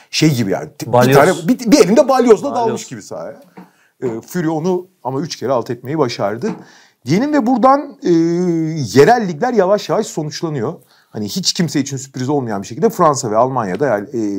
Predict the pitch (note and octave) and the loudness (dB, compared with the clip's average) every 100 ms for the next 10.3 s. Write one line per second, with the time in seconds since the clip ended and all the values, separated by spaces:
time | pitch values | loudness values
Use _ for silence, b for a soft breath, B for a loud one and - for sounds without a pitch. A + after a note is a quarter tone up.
0 | F#2 C3+ G#2+ A#2+ A2 B2 A2+ B2+ A#2+ A2 | -8 -10 -6 -6 -2 -4 2 2 2 0
1 | D3+ C#3+ G#2+ G2+ G2 G2+ G2+ F2+ - A#2+ | -4 -6 -4 -2 -4 -2 -2 -2 -4 -4
2 | C3+ B2+ - C3 F#3+ G3 E3+ C3+ - G#2 | 0 0 0 -2 2 0 0 -2 -2 -4
3 | E3 G#3+ - B B B B - B2+ B2 | -2 -2 -4 B B B B -6 -4 0
4 | D#3 B2+ - G2 E2 G2 E3+ G3 F3+ - | 0 0 -2 -4 -4 0 4 4 2 -10
5 | A#2 F#2+ F#3 D#3+ G#3+ A3 - _ D3 C3+ | -14 4 6 8 4 0 -10 _ -4 -2
6 | D3 D#3 F#3+ G#3+ C#3 B2+ A2+ - - G2+ | -2 0 2 2 2 0 -2 -4 -14 -12
7 | G#2+ G2+ G#2+ F#2+ A2 F3+ - b b b | -10 -10 -12 -12 -12 -16 -20 b b b
8 | _ - G#2 D#3 F3 D#3 D3 C#3+ D#3+ C#3+ | _ -12 -2 -2 0 -4 -2 0 2 2
9 | G2 F#2 G2 A2+ A2 A2 A2+ B2 A#2+ G#2+ | 2 -4 -8 -8 -8 -6 -4 -2 -2 -4
10 | G#2+ G#2+ | -4 -6